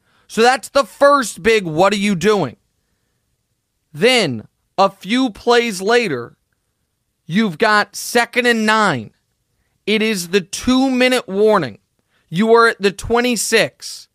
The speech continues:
As, yes, a touchdown would be great, what you could argue would be even better there is a first down. A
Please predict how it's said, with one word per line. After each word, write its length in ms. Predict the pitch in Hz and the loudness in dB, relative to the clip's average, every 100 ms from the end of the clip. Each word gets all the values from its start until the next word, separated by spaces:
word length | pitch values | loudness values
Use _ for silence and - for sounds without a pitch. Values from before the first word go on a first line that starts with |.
| _ _ _ _ _ _ _ | _ _ _ _ _ _ _
As, 300 | 208 214 165 - _ - | -2 -2 -4 -16 _ -16
yes, 560 | 160 196 240 277 - - | -4 2 2 0 -4 -4
a 80 | 226 | -4
touchdown 720 | - - 240 196 - 233 226 | -2 -2 -2 -2 -2 0 0
would 220 | 202 208 196 | 0 -2 -2
be 120 | 196 | -8
great, 560 | 139 151 185 226 220 _ _ _ _ _ _ - | -4 0 2 2 -4 _ _ _ _ _ _ -2
what 240 | 208 - | 0 0
you 200 | 208 240 | -2 0
could 200 | 233 214 - | 0 0 2
argue 480 | 214 240 240 269 294 | 4 4 2 0 0
would 240 | 254 214 | 0 -2
be 280 | 208 214 220 | -6 -4 -2
even 260 | 214 214 160 | 0 -2 -2
better 460 | - 180 202 233 | -2 0 2 2
there 420 | 220 240 254 254 - _ - | 2 2 2 0 -4 _ -4
is 200 | 220 196 | -2 0
a 80 | 214 | -2
first 520 | - 240 220 202 - | -2 0 0 -2 -2
down. 380 | 196 180 120 - _ _ _ _ _ _ _ _ _ _ _ - | 0 0 -2 -10 _ _ _ _ _ _ _ _ _ _ _ -2
A 140 | 196 | -2